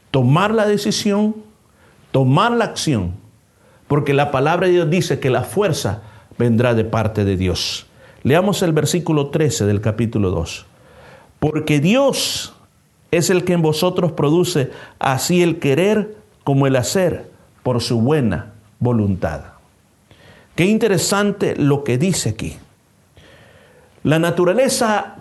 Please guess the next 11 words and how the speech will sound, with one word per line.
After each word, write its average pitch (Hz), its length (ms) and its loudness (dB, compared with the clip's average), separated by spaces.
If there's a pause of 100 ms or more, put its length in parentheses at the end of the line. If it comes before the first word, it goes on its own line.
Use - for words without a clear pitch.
carnal 175 500 0
es 202 160 -2
orgullosa, 160 920 -2 (580)
es 139 220 2
vanidosa 135 840 0 (640)
y 139 120 0
es - 120 -2
hambrienta 139 640 2
por 107 120 0
el 104 60 0
reconocimiento. 101 920 -4